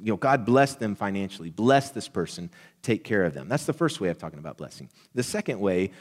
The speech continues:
would be if we someone who, see someone who is already living into riches, let's say. They, they, they will inherit the fortune of their parents. So we would look at them and say, "They are blessed." They're blessed now,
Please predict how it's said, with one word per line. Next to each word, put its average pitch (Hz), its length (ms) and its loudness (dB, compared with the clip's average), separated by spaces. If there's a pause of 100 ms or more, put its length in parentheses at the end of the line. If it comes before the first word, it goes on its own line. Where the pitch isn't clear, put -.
(120)
would 117 140 2
be 120 120 6
if 117 100 2
we 113 80 0
someone 117 380 0
who, 110 260 -2
see - 220 -4
someone 110 300 -4
who 107 100 2
is 101 140 4
already 151 460 2
living 117 440 4
into 101 540 0
riches, 90 500 -4
let's - 180 -14
say. - 240 -18 (480)
They, 120 400 4
they, 131 300 6
they 135 260 4
will 147 160 4
inherit 120 460 4
the 110 80 4
fortune 92 640 0
of 92 200 -2
their 113 120 2
parents. 90 460 -6
So 107 100 -4
we 117 140 4
would 175 140 6
look 113 120 6
at 90 100 -4
them 135 180 2
and 95 100 -2
say, 87 260 -2 (220)
"They 131 300 4
are 98 520 0 (240)
blessed." - 800 -4 (240)
They're 110 160 2
blessed 113 340 6
now, 131 400 2